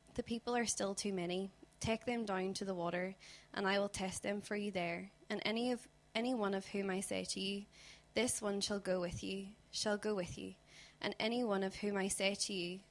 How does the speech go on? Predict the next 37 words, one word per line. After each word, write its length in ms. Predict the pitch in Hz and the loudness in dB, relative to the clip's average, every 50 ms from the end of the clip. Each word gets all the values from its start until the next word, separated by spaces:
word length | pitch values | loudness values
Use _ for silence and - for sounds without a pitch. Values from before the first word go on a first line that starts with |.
| - - | -6 -2
'This 260 | 202 208 202 - - | -2 0 0 0 0
one 160 | 208 202 208 | 0 0 0
shall 160 | - - 202 | 0 -2 -2
not 300 | 196 196 190 196 220 - | 0 2 2 0 0 0
go 120 | - 240 226 | -2 -2 0
with 240 | 202 190 - - 180 | 0 -2 -2 -4 -4
you,' 220 | 185 185 180 190 | -4 -4 -4 -4
shall 240 | - - - 190 190 | -4 -4 -2 0 0
not 240 | 185 180 190 - - | 0 0 -2 -2 -4
go." 300 | - 165 175 180 190 - - - - - - - - - - - - - - - | -4 -4 -2 -4 -8 -12 -18 -20 -20 -20 -20 -20 -20 -18 -16 -16 -18 -18 -12 -4
So 140 | - 240 226 | 0 2 2
he 160 | 233 262 269 | 4 4 2
brought 320 | 254 - 214 202 196 - | 2 2 2 2 0 0
the 80 | - - | -6 -6
people 340 | - 202 202 - 208 220 214 | -4 -4 -4 -2 -2 -2 -2
down 320 | 208 190 175 180 185 190 | 0 0 0 0 -2 -2
to 100 | - - | -4 -4
the 80 | 190 190 | -4 -4
water, 460 | 180 170 170 170 170 180 185 196 214 - - | -4 -2 -2 -2 -2 -4 -4 -6 -8 -6 -2
and 120 | 202 202 | 0 2
the 100 | 196 196 | 2 2
Lord 280 | 196 202 202 208 208 - | 2 2 2 0 0 0
said 240 | - 202 190 185 | -2 -2 -2 -2
to 80 | - 185 | -4 -6
Gideon, 460 | - 180 175 175 175 175 175 185 190 - - - - - - - - - - - | -4 -4 -4 -2 -2 -4 -4 -6 -8 -12 -16 -20 -20 -20 -20 -20 -20 -20 -8 -2
"Everyone 380 | - 226 214 233 254 247 254 262 | 0 2 2 4 2 2 2 2
who 140 | 240 262 226 | 2 2 4
laps 380 | 202 196 196 214 - - - | 4 4 4 2 0 -2 0
the 100 | - 254 | 0 2
water 420 | 226 202 180 175 180 180 180 175 - | 2 2 2 2 2 2 0 0 0
with 180 | - 190 - | -2 -4 -2
his 140 | - 208 - | -2 -2 0
tongue 400 | - - - 180 180 185 190 185 - - | -2 -2 -2 -2 -2 -2 -4 -6 -6 -4
as 160 | - 202 190 | -2 -2 -2
a 40 | 190 | 0
dog 300 | 185 196 190 196 202 - | 0 0 0 0 0 0
laps, 540 | 202 185 165 170 175 - - - - - - | 0 0 0 0 -2 -6 -8 -8 -8 -8 -8